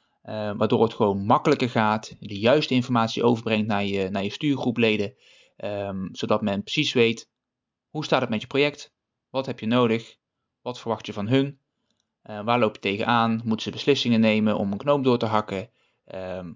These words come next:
wat het dan ook kan zijn. Als je het op een juiste manier voorbereidt en overbrengt, ehm, ja, hou je het beste resultaat. En dat is uiteindelijk, eh, waar je het natuurlijk voor doet. Nou, ik heb een achttal tips voor je, eh, waar je, eh, direct mee aan de slag kunt gaan en, eh, waar je, wat je kan, eh,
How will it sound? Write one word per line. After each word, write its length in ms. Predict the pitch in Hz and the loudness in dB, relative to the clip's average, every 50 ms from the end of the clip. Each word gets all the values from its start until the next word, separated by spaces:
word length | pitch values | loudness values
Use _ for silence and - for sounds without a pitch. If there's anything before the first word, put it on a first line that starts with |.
| - _ | -18 _
wat 140 | - 117 123 | -10 -8 -6
het 80 | 139 120 | -4 -4
dan 100 | 110 101 | -4 -4
ook 100 | 101 - | -4 -6
kan 120 | 104 107 | -8 -4
zijn. 400 | 110 113 113 120 123 127 123 - _ _ _ _ _ | 0 0 2 2 0 0 -2 -6 _ _ _ _ _
Als 140 | _ - 110 | _ -12 -10
je 60 | - | -10
het 100 | 110 - | -10 -8
op 80 | 110 113 | -8 -6
een 80 | 107 101 | -4 0
juiste 340 | 104 113 131 147 147 - | 2 4 4 2 2 0
manier 200 | 123 117 113 107 | 0 2 2 2
voorbereidt 760 | - 127 131 139 131 113 117 110 110 107 104 - - - _ _ _ _ _ | 4 6 6 6 6 4 2 0 0 0 0 -4 -8 -16 _ _ _ _ _
en 180 | - 120 117 | -14 -6 -2
overbrengt, 720 | - 123 139 127 131 110 120 110 117 113 113 110 - - _ _ _ _ _ _ _ _ _ | 0 0 2 2 0 -2 -2 0 0 0 -2 -4 -8 -14 _ _ _ _ _ _ _ _ _
ehm, 480 | _ - 101 98 98 95 95 95 92 101 - _ _ | _ -16 -12 -12 -12 -12 -12 -14 -14 -18 -20 _ _
ja, 120 | - 98 | -16 -10
hou 120 | 98 104 104 | -8 -6 -6
je 60 | 101 | -6
het 80 | 101 95 | -4 -6
beste 240 | 110 110 - - | -6 -6 -6 -8
resultaat. 540 | 101 104 98 98 104 95 - 110 101 98 - | -6 -6 -6 -6 -6 -4 -4 -4 -4 -4 -6
En 60 | 98 | -6
dat 100 | 101 110 | -8 -8
is 60 | 104 110 | -8 -8
uiteindelijk, 420 | 101 - 95 95 98 95 - - | -8 -8 -8 -8 -10 -10 -10 -10
eh, 120 | 95 92 | -10 -8
waar 140 | 95 101 101 | -4 -4 -2
je 80 | 98 101 | -2 -4
het 80 | - | -6
natuurlijk 280 | - 104 - 104 110 - | -8 -10 -10 -10 -8 -6
voor 100 | - 113 | -2 0
doet. 300 | 117 101 87 - - _ _ _ _ _ _ _ _ _ _ _ _ _ _ _ | 0 0 -2 -4 -12 _ _ _ _ _ _ _ _ _ _ _ _ _ _ _
Nou, 140 | _ - - _ _ _ | _ -20 -20 _ _ _
ik 120 | - 113 | -10 -6
heb 100 | 131 120 | -4 -4
een 100 | 120 113 | -2 -2
achttal 840 | - 160 - - - - - 131 123 117 110 - 110 107 - - _ | -2 -2 -2 -4 -6 -4 0 2 2 2 2 2 0 0 0 -2 _
tips 260 | - 165 170 - - | -8 -8 -6 -6 -8
voor 260 | - - 170 160 165 165 | -4 0 2 2 2 2
je, 160 | 175 196 190 - _ _ _ _ | 0 -4 -6 -10 _ _ _ _
eh, 240 | - 113 110 107 | -12 -8 -8 -4
waar 160 | 107 110 113 107 | 0 0 2 2
je, 280 | 110 107 98 90 - | 2 0 -2 -4 -6
eh, 420 | - - 101 101 98 - - - - | -8 -6 -6 -6 -8 -10 -12 -18 -14
direct 240 | - - 123 151 151 | -8 -4 -4 -2 0
mee 120 | 139 123 113 | 0 0 0
aan 60 | 110 | 0
de 60 | 110 | 0
slag 160 | - 151 151 | -2 -4 -4
kunt 160 | - 156 139 | -4 -6 -6
gaan 320 | - - 147 147 156 160 - | -2 0 0 0 0 -2 -4
en, 260 | - 113 110 110 107 | -4 -2 0 0 0
eh, 120 | 107 104 | 0 0
waar 140 | 104 107 110 | 2 2 2
je, 120 | 107 104 104 | 2 -2 -4
wat 180 | - 110 107 - | -8 -10 -12 -10
je 60 | - | -10
kan, 260 | - 101 101 104 98 | -8 -8 -8 -8 -8
eh, 260 | 98 92 92 98 95 | -8 -10 -10 -10 -12